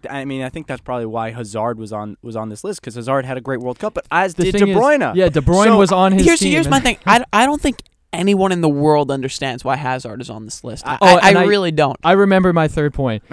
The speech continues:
Speaker 1: <laughs>
Speaker 2: Um, Rich was talking about this earlier, that of the three fifa best players, like, nominees, it was Ronaldo, Salah, and Modric. Now, how Salah doesn't make the team, yet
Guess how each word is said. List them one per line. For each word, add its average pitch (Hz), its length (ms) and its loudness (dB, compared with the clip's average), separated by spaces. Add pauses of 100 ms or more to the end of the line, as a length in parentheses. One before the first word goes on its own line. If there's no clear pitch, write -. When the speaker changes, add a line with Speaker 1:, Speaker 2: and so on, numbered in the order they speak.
Speaker 1:
<laughs> - 140 -20
Speaker 2:
Um, 156 520 8
Rich 208 160 6
was 180 120 -10
talking 170 280 2
about 151 220 2
this 147 180 -2
earlier, 143 460 2 (240)
that 139 360 2 (640)
of 165 220 2
the 170 80 2
three 190 500 -2
fifa 180 320 -6
best 156 240 -2
players, 160 640 -4 (280)
like, 135 200 -4
nominees, 143 600 -4
it 151 120 -6
was 131 320 -4 (220)
Ronaldo, 160 720 2 (460)
Salah, 156 640 0 (320)
and 135 480 -2 (160)
Modric. 131 680 -4 (280)
Now, 151 400 2 (440)
how 180 180 -2
Salah 196 460 0
doesn't 175 300 -4
make 160 240 -4
the 165 100 -2
team, 160 480 -6
yet 147 320 -2